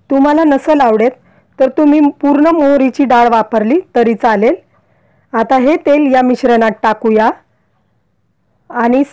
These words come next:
सर्व पदार्थ एकजीव होतील अशा पद्धतीने व्यवस्थित mix करून घ्यायचं आहे.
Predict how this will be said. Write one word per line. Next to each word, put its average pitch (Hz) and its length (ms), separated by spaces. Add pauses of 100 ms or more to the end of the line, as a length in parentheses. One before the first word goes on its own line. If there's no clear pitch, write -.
(120)
सर्व 311 360
पदार्थ 269 440 (580)
एकजीव 269 440
होतील 254 400 (200)
अशा 277 260
पद्धतीने 247 680
व्यवस्थित 285 680
mix 240 340
करून 226 320
घ्यायचं 233 340
आहे. 214 360